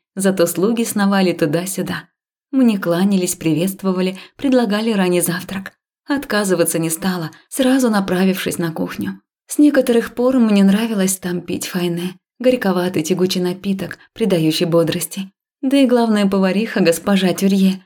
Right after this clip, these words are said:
могла многое рассказать об обитателях дворца. Ведь слуги для многих как призраки, на них не обращают внимания, от них не скрываются,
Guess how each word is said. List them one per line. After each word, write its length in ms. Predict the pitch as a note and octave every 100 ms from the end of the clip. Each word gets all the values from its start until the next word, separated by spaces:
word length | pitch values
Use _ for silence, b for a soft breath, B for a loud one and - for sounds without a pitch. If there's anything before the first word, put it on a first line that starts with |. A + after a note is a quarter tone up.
| _
могла 340 | C4 C4 A#3 G#3+
многое 420 | G3 A#3+ A#3 G3
рассказать 640 | F3+ - E3+ E3+ F#3+ F#3+
об 140 | F#3+ F3+
обитателях 580 | E3 F3+ E3 D#3+ E3+ E3
дворца. 560 | F3 F3+ - F#3+ F#3+ _ _ _
Ведь 200 | A#3 G3+
слуги 380 | - G3 G#3+ F#3+
для 180 | F3+ F3+
многих 500 | F3 F#3 G3+ F#3 F#3+
как 220 | G3 F#3+
призраки, 600 | A#3 B3 G3 E3 F#3+ F#3+ _ -
на 160 | D4
них 220 | C4+ C4 C4
не 80 |
обращают 460 | A#3+ A#3 - C#4 A3
внимания, 640 | F#3 F3+ G3 G3 F#3+ F#3+ _ -
от 180 | -
них 240 | F#3+ F#3+ F#3+
не 80 | G#3
скрываются, 760 | - F3+ F3+ F3 F3+ - F#3+